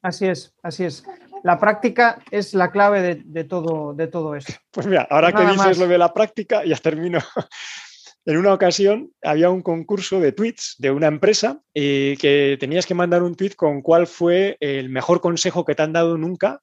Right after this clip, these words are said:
Speaker 2: para comunicar. Y yo, eh, bueno, me, me, me dieron ganador al tweet que yo escribí. Y fíjate lo que puse.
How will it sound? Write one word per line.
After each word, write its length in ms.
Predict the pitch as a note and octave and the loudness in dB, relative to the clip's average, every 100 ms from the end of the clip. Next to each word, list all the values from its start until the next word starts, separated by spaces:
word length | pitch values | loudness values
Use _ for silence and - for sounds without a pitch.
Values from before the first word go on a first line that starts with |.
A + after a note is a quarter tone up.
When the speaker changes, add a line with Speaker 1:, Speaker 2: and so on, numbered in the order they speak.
| _ | _
Speaker 2:
para 760 | - B2+ A#2+ A2+ A2 A2 A2+ B2 | -4 0 2 0 0 -2 -6 -10
comunicar. 540 | - A#2 A#2+ A#2 C3 - _ - - - - _ | -8 -4 -2 0 -2 -4 _ -20 -20 -20 -20 _
Y 160 | C#3+ C3+ | -6 2
yo, 400 | E3 G3 B3 - | 4 4 2 -2
eh, 800 | D3+ C#3 C3+ C3+ C3 C3 B2+ A#2+ | -2 0 0 -2 -2 -2 -4 -4
bueno, 180 | C#3+ B3 | -4 -4
me, 100 | E3 | -6
me, 400 | C3+ C#3+ B2+ B2+ | -4 -2 -2 -4
me 220 | C3 A#2+ | -6 -4
dieron 220 | A#2+ D3+ C#3 | 0 0 0
ganador 360 | C3 E3 B3 | 2 4 2
al 160 | - B2 | 0 -2
tweet 160 | D#3+ D3+ | -4 -4
que 120 | C3+ | -4
yo 140 | C3 | -4
escribí. 340 | C#3 - G3 B3+ - - _ _ - | -6 -4 -2 -4 -8 -20 _ _ -6
Y 80 | |
fíjate 500 | D3 D3 G#3 G3+ G#3 | -4 2 2 4 4
lo 140 | F#3+ E3+ | 4 4
que 140 | D#3 | 0
puse. 420 | - C#3 - F#2 | -2 -6 -8 -14